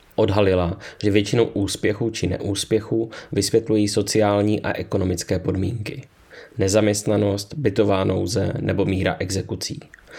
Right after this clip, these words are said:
Tato mapa mě nejprve přivedla na Vítkovsko, co by vnitřní periferii Moravskoslezského kraje, a nyní také na periferii vnější, do základních škol Vápené, Javorníku a Vidnavy a v druhé části pak na Osoblažsko.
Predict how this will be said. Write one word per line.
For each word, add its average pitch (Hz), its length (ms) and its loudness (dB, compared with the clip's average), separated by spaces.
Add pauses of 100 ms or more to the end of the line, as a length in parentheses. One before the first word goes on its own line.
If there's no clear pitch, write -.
(220)
Tato 101 220 2
mapa 95 440 2
mě 104 160 2
nejprve 98 380 2
přivedla 95 400 2
na 73 100 -2
Vítkovsko, 101 840 -2 (240)
co 110 120 0
by 98 80 2
vnitřní 95 480 0
periferii 98 600 0
Moravskoslezského 95 920 -2
kraje, 95 460 -2 (500)
a 101 60 0
nyní 104 240 4
také 104 260 0
na 101 80 2
periferii 101 560 2
vnější, 101 640 -2 (300)
do 101 60 2
základních 98 580 2
škol 92 340 -2
Vápené, 98 800 0
Javorníku 98 800 -2
a - 20 -4
Vidnavy 101 600 0 (260)
a - 100 -4
v 92 60 -4
druhé 101 280 2
části 92 440 -2
pak 95 200 -2
na 92 180 -2
Osoblažsko. - 600 -6